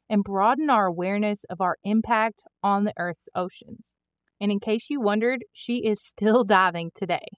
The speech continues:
The last quote is from Sylvia and reads, "With every drop of water you drink, every breath you take, you're connected to the sea, no matter where on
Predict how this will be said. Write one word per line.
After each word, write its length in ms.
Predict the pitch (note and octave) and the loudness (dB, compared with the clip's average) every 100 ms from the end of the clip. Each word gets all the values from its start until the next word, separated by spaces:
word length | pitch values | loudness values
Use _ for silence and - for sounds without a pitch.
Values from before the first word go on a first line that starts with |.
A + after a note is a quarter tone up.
| _ | _
The 80 | G#3+ | -4
last 320 | G#3 A#3 D#4+ | 2 2 2
quote 320 | - G3+ G#3 G3+ | 0 2 2 0
is 120 | F#3 | -6
from 220 | - A#3 | 0 0
Sylvia 600 | C#4 F#3 E3+ E3 D3+ E3 A3 | 2 0 0 -2 0 -2 -4
and 180 | F#3+ F#3+ | -4 -2
reads, 500 | F#3 F#3+ F#3 F3+ - - | -2 -2 -2 -4 -10 -14
"With 180 | F3+ G3+ - | -4 -4 -4
every 380 | - A3+ A#3+ D4 | -2 -2 0 -4
drop 340 | A#3+ G3 F#3 F#3+ | -2 0 0 -2
of 120 | F3+ | -6
water 400 | F3 E3+ F3 E3+ | -2 -2 -2 -6
you 220 | E3 F#3 | -6 -8
drink, 360 | F3+ C#3 G2 - _ _ - | -6 -10 -10 -16 _ _ -4
every 260 | F#3+ F#3 | -2 -2
breath 340 | E3+ G3+ G#3+ A3 | -4 0 0 0
you 120 | A3 G#3+ | -4 -6
take, 480 | A3 G#3+ G#3+ - _ _ - | -2 0 -2 -6 _ _ -16
you're 300 | F#3 G#3 A#3+ | -2 0 0
connected 580 | - A#3+ F3+ - F#3 - | 2 2 2 -2 -6 -6
to 120 | F#3+ | -10
the 160 | E3+ F#3 | -8 -10
sea, 360 | - A#2 - _ | -8 -10 -10 _
no 80 | G#3+ | -2
matter 280 | G#3 G3+ F#3+ | 0 2 0
where 400 | F3+ G3+ A#3+ - | -2 0 0 2
on 180 | G#3 | 0